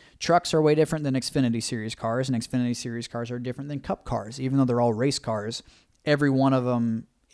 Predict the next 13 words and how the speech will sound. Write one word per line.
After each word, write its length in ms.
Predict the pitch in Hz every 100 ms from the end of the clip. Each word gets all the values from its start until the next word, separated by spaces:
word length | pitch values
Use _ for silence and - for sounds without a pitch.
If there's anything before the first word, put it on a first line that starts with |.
| 117
has 480 | 110 123 120 110 -
subtle 300 | - 139 120
differences. 540 | 117 117 165 160 180 185
So 160 | -
when 140 | 131 135
you 80 | 120
change 340 | - 147 131
series, 440 | - 139 127 117
you 60 | 123
gotta 180 | 127 127
kinda 180 | 127 110
learn 280 | 110 127
that. 200 | 139 139